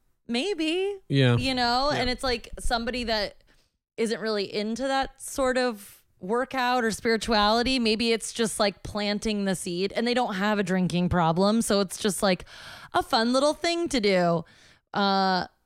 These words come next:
Speaker 1: so I don't know. I see that point of it, but obviously I'm, I'm in that state of, like, learning about the history of this, like, magical thing that's existed for thousands of years. And I'm like,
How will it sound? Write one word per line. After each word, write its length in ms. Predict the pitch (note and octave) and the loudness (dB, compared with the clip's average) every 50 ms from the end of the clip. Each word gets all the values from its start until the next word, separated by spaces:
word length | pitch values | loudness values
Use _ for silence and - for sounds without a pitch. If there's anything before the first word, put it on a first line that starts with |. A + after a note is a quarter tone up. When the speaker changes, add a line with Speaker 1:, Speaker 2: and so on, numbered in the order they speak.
| _ _ _ _ - | _ _ _ _ -12
Speaker 1:
so 240 | - - E4+ D#4+ D#4 | -6 -2 0 2 2
I 160 | D4+ D4+ E4 | 2 2 0
don't 160 | D#4 D4 A#3 | 0 2 2
know. 260 | G3+ F#3 F#3 F#3 F3+ D#3 | 2 2 2 2 2 2
I 140 | E3 A#3+ C4 | 0 0 -2
see 260 | - - - C#4+ C#4 | -2 -4 -6 -4 -2
that 220 | C#4 B3+ - - - | -2 -2 -2 -4 -4
point 240 | - G3+ F#3 F#3 | -6 -4 -4 -4
of 120 | F#3 F3+ F3+ | -2 -2 -2
it, 160 | F3+ - - | -2 -2 -2
but 100 | G3+ G3 | -2 -2
obviously 640 | - F#3 G3+ G3 F#3+ G#3 G3+ - - - G#3 G3 F#3 | 0 0 0 0 0 -2 -2 -2 -2 -2 0 0 2
I'm, 400 | E3+ F3+ F#3 F3+ F3+ E3+ - - _ _ - | 2 2 0 0 -2 -4 -6 -10 _ _ -6
I'm 140 | F#3 F#3+ C#3 | -6 -4 -2
in 160 | F#3 F3+ F3+ | -2 -2 -2
that 200 | F3 E3+ E3 - | -2 -2 -4 -6
state 420 | - - - F#3+ F3+ F3 E3+ - | -8 -8 -4 -2 -2 -2 -2 -4
of, 140 | - E3+ D#3+ | -4 -6 -4
like, 440 | D3+ E3 E3 D#3+ D#3+ - - - - _ _ _ _ _ _ _ _ _ _ - | -2 -2 -2 -2 -2 -4 -8 -14 -20 _ _ _ _ _ _ _ _ _ _ -8
learning 760 | G3 F#3 F#3 F#3 F3+ F3+ F#3 F#3 G3 G3 G3 G3 G3 G3 G3+ - _ _ - - _ _ _ _ _ _ _ | -4 -2 0 0 0 0 0 0 -2 -2 -2 -2 -4 -6 -8 -10 _ _ -20 -20 _ _ _ _ _ _ _
about 320 | - G3 F3 F3+ E3 D#3 - | -4 -2 0 0 -2 -2 -2
the 80 | E3 | -4
history 800 | D#3 D3+ F3+ C4+ B3 - - - B3+ B3+ B3 A#3+ A#3+ A#3 A#3 A3+ - | -4 -4 -4 -4 -6 -6 -8 -8 -4 -2 0 0 0 2 0 0 0
of 180 | - F#3 E3 | -2 -2 -2
this, 240 | D#3 F#3 F3 - - | -2 -4 -4 -4 -2
like, 380 | F#3 F3 E3+ F3 E3+ - - - _ _ _ _ _ _ _ _ _ _ _ _ _ _ _ _ _ _ - | -2 0 0 0 -2 -6 -10 -20 _ _ _ _ _ _ _ _ _ _ _ _ _ _ _ _ _ _ -2
magical 640 | F#3+ F#3+ G3+ G3 G#3 G#3 F3 G3+ G#3 - G#3+ F#3+ F3 | 0 2 2 2 2 0 0 -2 -2 0 0 -2 -2
thing 340 | - - F#3+ F3+ F#3 G3 G3 | -2 -2 -2 -2 0 0 -2
that's 240 | F#3 F3+ - - | -2 -2 -4 -6
existed 580 | F#3 D#3+ D#3 C#3 E3+ F3 D#3+ - - G3+ F#3+ F3 | -8 -8 -6 -4 -2 -4 -4 -2 -2 -4 -4 -2
for 140 | - A3+ A3 | -2 -2 -2
thousands 560 | - A#3+ A3+ A3+ A3+ A3+ F3+ A#3 A3+ A3 G3 | 0 0 2 2 2 0 0 0 0 0 0
of 120 | A3 G3+ | -2 -2
years. 380 | G3+ G#3 G#3+ G#3 G#3+ G#3+ G#3+ F3+ | -2 -2 0 0 0 0 0 0
And 120 | G#3 F#3+ | 0 0
I'm 120 | F#3 F#3 F3+ | 0 0 0
like, 520 | F3+ F3+ F3 F3 F3 E3+ - - - - | 0 0 2 0 0 -2 -4 -8 -16 -20